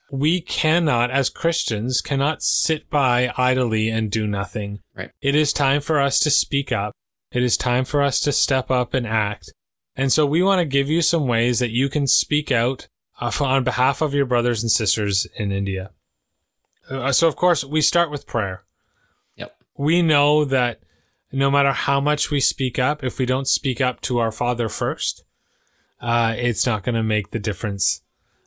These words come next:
Speaker 1: that we want. It's God who we need to act. And, and so we would love for you to get involved in prayer this summer for our brothers and sisters in India. And so we have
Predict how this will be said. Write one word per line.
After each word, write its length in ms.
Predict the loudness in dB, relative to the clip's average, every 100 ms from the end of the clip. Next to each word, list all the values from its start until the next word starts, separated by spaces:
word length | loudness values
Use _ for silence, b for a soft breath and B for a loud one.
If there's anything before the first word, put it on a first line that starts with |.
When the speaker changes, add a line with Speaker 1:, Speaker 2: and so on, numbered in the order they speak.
| _
Speaker 1:
that 120 | -4 -2
we 80 |
want. 300 | 0 0 0
It's 160 | -2 -2
God 440 | 2 2 2 0 -6 -10
who 160 | -2 0
we 120 | 0
need 220 | 0 0
to 100 | -2
act. 460 | -4 -4 -4 -8 -8
And, 220 | -4 -4
and 360 | -2 -2 -2 -2
so 360 | 0 2 0 _ _ _ 0
we 160 | 2
would 260 | 4 2 0
love 360 | 0 4 4 0
for 180 | 0 0
you 340 | 2 2 2
to 180 | 0 -2
get 240 | 0 0
involved 640 | 2 0 0 2 2 0 -2
in 200 | -4 -4
prayer 640 | -4 -2 0 2 2 2 -2 B B _
this 220 | 0 2
summer 400 | 2 2 2 0
for 180 | 2 2
our 100 | 2
brothers 420 | 2 0 0 0
and 80 | 0
sisters 460 | 0 0 0 0 0
in 80 |
India. 320 | 0 0 0 0
And 120 | 2
so 120 | 2
we 100 | 2
have 220 | 2 0